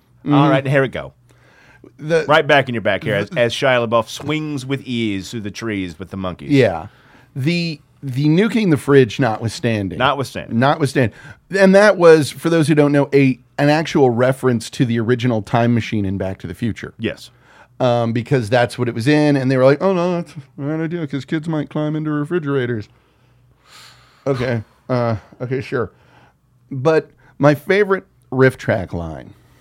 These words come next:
Speaker 1: is after the fridge is nuked and he's in the thing getting scrubbed down. There's, you know, some guy, <laughs> guy next to him scrubbing his butt and his wang. <laughs> And one of the guys,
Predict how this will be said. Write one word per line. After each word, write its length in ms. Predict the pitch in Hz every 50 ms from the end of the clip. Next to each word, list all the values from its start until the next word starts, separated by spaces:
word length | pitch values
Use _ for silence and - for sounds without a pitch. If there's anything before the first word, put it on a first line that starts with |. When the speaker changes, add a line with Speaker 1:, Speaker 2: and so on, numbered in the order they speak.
| _ _ _ _ _ _ _ _ _ _ _ _ _ _ _ _ _ _ _ _ _ _ -
Speaker 1:
is 200 | 139 139 127 139
after 320 | 139 143 147 - 165 156
the 80 | 139 135
fridge 260 | - 139 120 117 110
is 100 | 101 101
nuked 300 | 117 110 107 107 104 -
and 100 | 113 107
he's 220 | 113 120 120 110 123
in 140 | 123 117
the 240 | 113 110 104 104 95 - _ _ _ _ _ _ _ _ _ _ _ _ _ _ _ -
thing 200 | 139 123 120 117
getting 280 | 117 110 107 107 107 - _ _ _ _ _ _ _
scrubbed 520 | - - - - - 139 131 127 113 107 104
down. 440 | 117 113 113 113 113 120 127 127 120 - _ _ _ _ _ -
There's, 260 | 143 151 151 135 -
you 60 | 151
know, 140 | 135 120 127
some 240 | 139 - - 175 160
guy, 120 | 131 - - - - _ _ -
<laughs> 280 | - - _ - -
guy 120 | - 156 151
next 200 | 156 156 143 -
to 60 | 156
him 80 | 139 110
scrubbing 460 | - - - 147 151 143 139 143 143
his 120 | 135 107
butt 440 | 98 107 90 107 127 127 131 131 131 -
and 140 | 135 127 131
his 180 | 127 117 104
wang. 600 | 95 131 117 123 123 123 123 127 127 131 123 240 - - -
<laughs> 140 | - _ -
And 280 | - 135 - 220 - - _
one 240 | - - 165 165 156
of 60 | 147 156
the 40 |
guys, 260 | 143 147 135 127 113